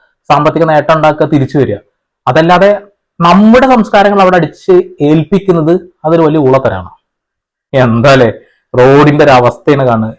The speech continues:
"ദിവാലി കാ സബ്സേ സിദ്ധി പട്ടാക്ക",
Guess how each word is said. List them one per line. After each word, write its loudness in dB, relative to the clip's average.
"ദിവാലി 0
കാ 2
സബ്സേ 0
സിദ്ധി 0
പട്ടാക്ക", -2